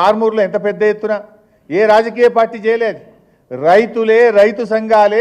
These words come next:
స్వచ్ఛందంగా రోడ్డు మీదకి వచ్చి నిజామాబాద్ జిల్లా ఆర్మూర్లో పెద్ద ఎత్తున రుణమాఫీ జరగలేదని రోడ్ల మీదకి వచ్చిన పరిస్థితి. దానికి సమాధానం చెప్పండి, దాని మీద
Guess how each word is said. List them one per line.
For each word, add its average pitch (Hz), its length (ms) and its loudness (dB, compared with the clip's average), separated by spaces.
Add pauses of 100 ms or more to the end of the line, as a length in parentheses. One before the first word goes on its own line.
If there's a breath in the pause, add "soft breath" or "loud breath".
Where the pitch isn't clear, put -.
(140)
స్వచ్ఛందంగా 247 800 0
రోడ్డు 233 200 0
మీదకి 220 220 -10
వచ్చి 214 220 -10
నిజామాబాద్ 202 460 -2
జిల్లా 196 180 -4 (100)
ఆర్మూర్లో 196 420 0 (520 loud breath)
పెద్ద 170 280 -4 (140)
ఎత్తున 240 300 -4
రుణమాఫీ 214 380 -2 (100)
జరగలేదని 190 480 -6
రోడ్ల 180 240 -4
మీదకి 165 200 -12
వచ్చిన 156 260 -14
పరిస్థితి. 131 320 -10
దానికి 190 220 -4
సమాధానం 226 380 -4
చెప్పండి, 247 300 -14 (440)
దాని 160 300 0
మీద 226 100 2